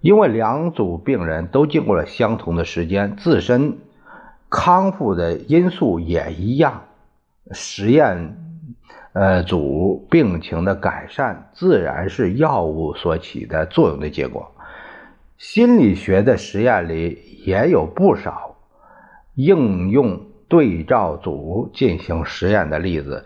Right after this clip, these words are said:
这些都是准实验的设计。我们这一节简要地了解了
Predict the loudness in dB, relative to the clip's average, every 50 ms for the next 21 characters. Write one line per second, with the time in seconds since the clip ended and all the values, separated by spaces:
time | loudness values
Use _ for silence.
0 | -16 -20 -20 -10 -4 0 0 0 2 0 -2 -2 0 2 2 2 2 2 0 -2
1 | -2 -2 -4 -10 -10 -4 0 0 2 0 0 -4 -10 -12 -10 -4 -2 2 2 2
2 | 2 2 -2 -6 -8 -8 -10 -8 -6 -4 -4 -4 -4 -8 -16 -20 -20 -20 -20 -20
3 | -20 -20 -20 -20 -20 -20 -20 -20 -20 -20 -20 -20 -20 -20 -20 -20 -20 -20 -10 -2
4 | 2 4 4 4 4 2 0 -2 0 0 0 2 2 0 0 -2 -4 -4 -2 0
5 | 0 0 0 0 -2 -2 -2 -2 -2 0 0 0 0 0 0 0 0 -2 -2 -2
6 | -2 -4 -4 -4 -4 -2 0 0 0 0 0 0 0 0 -2 -4 -4 -4 -6 -6